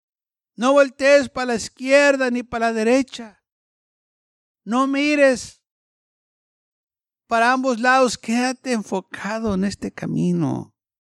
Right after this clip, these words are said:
Y lo vas a lograr. Vas a llegar hasta el final.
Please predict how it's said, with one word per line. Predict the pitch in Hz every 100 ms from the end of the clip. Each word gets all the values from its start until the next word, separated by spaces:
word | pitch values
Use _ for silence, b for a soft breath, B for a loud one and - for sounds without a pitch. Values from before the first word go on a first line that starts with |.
| _ _ _ _ _ _ _ _ _ _ _ _ _ _
Y | - 220
lo | 214
vas | 208 233 220
a | 240
lograr. | 208 180 180 190 208 190
Vas | 180 220 -
a |
llegar | 226 185 175 170 196 214 214 208 _ _ _ _ _
hasta | - 190 - 180
el | 170
final. | - 156 147 165 185 143